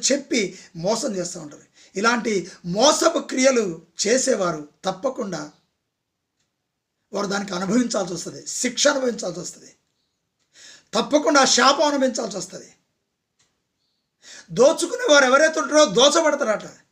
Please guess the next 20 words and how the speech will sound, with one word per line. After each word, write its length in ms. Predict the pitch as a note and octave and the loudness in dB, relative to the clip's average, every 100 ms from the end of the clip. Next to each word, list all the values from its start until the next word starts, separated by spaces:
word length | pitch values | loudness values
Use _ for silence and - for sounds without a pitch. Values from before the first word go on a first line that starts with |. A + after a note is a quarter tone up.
| _ - - E3+ | _ -20 -20 0
దోచుకున్న 460 | A3 D#4+ - F4 E4+ D#4 | 4 4 2 2 4 6
వారు 160 | C#4+ B3+ | 6 6
ఎవరైతే 280 | C#4+ D#4+ D4 | 6 4 0
ఉంటారో 180 | D4 D4 | 0 2
తప్పకుండా 440 | C4 D#4 E4+ B4+ D#4 | 2 0 -6 0 2
వారు 220 | C4 A3 G3+ - - - - | 4 2 -2 -8 -18 -14 -2
ఆ 20 | G#3+ - | 0 2
శాపం 360 | B3 C#4+ D#4+ C#4 | 2 4 2 2
అనుభవిస్తారని 680 | G#3+ A#3+ D#4 - C4+ A#3+ G#3 D3+ E3 | 2 2 2 2 0 0 -2 -6 -4
దేవుని 220 | F#3+ A#3+ A3 | -2 0 -2
వాక్యం 240 | G3 F3 E3 | -4 -6 -10
సెలవిస్తుంది. 520 | F3 D3+ - - - _ _ _ _ _ _ _ _ _ _ _ - | -12 -12 -14 -18 -20 _ _ _ _ _ _ _ _ _ _ _ -4
కన్నీళ్లు 400 | G3+ B3 C#4 C4+ | 0 2 2 0
విడిచే 240 | G3 - G#3 | -2 -2 2
వారి 180 | G3 E3 - | 2 0 -6
పక్షమున 440 | F#3+ F#3 A#3+ A3+ F#3+ E3 - - E3 | -8 -4 -4 -2 -4 -6 -12 -16 -8
ఆయన 180 | E3+ D#3 - D3 | -6 -6 -8 -4
దేవుడు 200 | G3+ A#3+ F#3+ | -2 0 -2
నిలిచి 220 | F#3 F#3 F#3+ | -6 -8 -12
ఉంటాడు. 220 | D3+ | -16